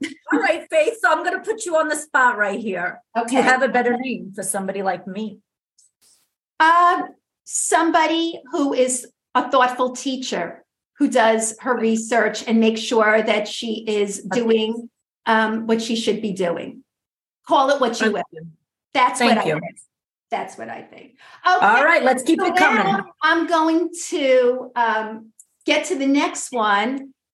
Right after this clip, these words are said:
Speaker 1: And this one is an F-bomb. So if people don't
Speaker 2: Dun, dun,
Speaker 1: hear
Speaker 2: dun.
Speaker 1: the F-bomb, turn it off. But it's the word fidelity. Ooh.
Speaker 2: <laughs>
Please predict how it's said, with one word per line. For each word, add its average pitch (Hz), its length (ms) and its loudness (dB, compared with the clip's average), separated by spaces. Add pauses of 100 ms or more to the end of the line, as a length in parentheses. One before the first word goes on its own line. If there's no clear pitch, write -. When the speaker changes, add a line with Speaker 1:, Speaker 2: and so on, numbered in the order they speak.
(180)
Speaker 1:
And 262 240 2
this 330 260 -2
one 311 160 0
is 285 140 0
an 262 160 -4
F-bomb. 190 680 -2
So 240 460 -2
if 240 320 -2
people 302 380 -4
don't 311 400 2
Speaker 2:
Dun, 202 300 2
dun, - 20 -10
Speaker 1:
hear 349 120 2 (300)
Speaker 2:
dun. 370 300 -6
Speaker 1:
the 285 100 -2
F-bomb, 226 840 0
turn 254 320 -4
it 226 100 0
off. 214 460 0
But - 260 -2
it's 226 300 -2
the 226 100 0
word 208 720 0 (340)
fidelity. 196 920 -4 (400)
Ooh. 302 400 2
Speaker 2:
<laughs> - 40 4